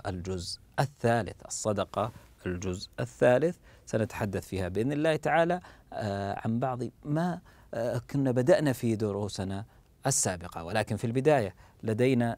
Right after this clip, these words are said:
تعليمات هامة، ولكن في البداية لدينا تعليمات هامة. أولًا، اختيار المكان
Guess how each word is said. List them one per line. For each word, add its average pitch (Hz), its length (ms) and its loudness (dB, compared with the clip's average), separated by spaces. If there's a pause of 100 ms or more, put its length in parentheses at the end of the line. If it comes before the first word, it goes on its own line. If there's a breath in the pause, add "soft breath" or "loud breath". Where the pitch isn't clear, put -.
(100)
تعليمات 110 640 -2
هامة، 95 420 -2
ولكن 104 360 -2
في - 80 -8
البداية 104 460 2
لدينا 98 400 0
تعليمات 98 640 -4 (360 loud breath)
هامة. 110 440 2 (920 soft breath)
أولًا، 185 480 6
اختيار 127 480 4
المكان 107 540 -2